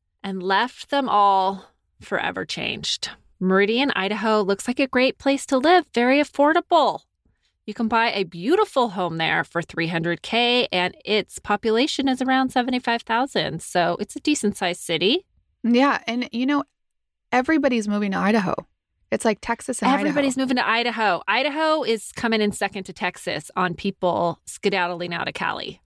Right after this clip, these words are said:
Speaker 1: Yeah.
Speaker 2: And if you like the
Speaker 1: Idaho's got
Speaker 2: cold, go to Idaho.
Speaker 1: Idaho's having a moment. Yeah, for sure. Okay.
Speaker 2: Mm-hmm.
Speaker 1: So this town is, you know, all, like, green and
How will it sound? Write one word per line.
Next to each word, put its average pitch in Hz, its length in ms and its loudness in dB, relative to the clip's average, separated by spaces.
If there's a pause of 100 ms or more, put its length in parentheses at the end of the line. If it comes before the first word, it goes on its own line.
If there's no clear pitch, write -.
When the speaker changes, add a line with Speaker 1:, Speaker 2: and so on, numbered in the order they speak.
(120)
Speaker 1:
Yeah. 175 200 -4 (160)
Speaker 2:
And 208 160 -8 (100)
if 220 180 -2
you 226 60 -2
like 277 120 2
the 262 80 4
Speaker 1:
Idaho's 262 180 2
got 233 220 2
Speaker 2:
cold, 269 240 -4 (360)
go 208 140 0
to 208 60 0
Idaho. 185 420 0 (100)
Speaker 1:
Idaho's 294 380 -2
having 214 240 -2
a - 60 -6
moment. 151 360 -6 (140)
Yeah, 165 220 -2 (800)
for 220 240 0
sure. - 420 -2 (420)
Okay. 190 380 -4 (180)
Speaker 2:
Mm-hmm. 208 140 -6 (200)
Speaker 1:
So 285 540 4 (220)
this 427 240 -2
town 240 640 0
is, 214 280 -4
you 233 140 -2
know, 190 500 2 (280)
all, 202 240 2
like, 196 260 -2 (120)
green 170 580 -6
and 170 240 -6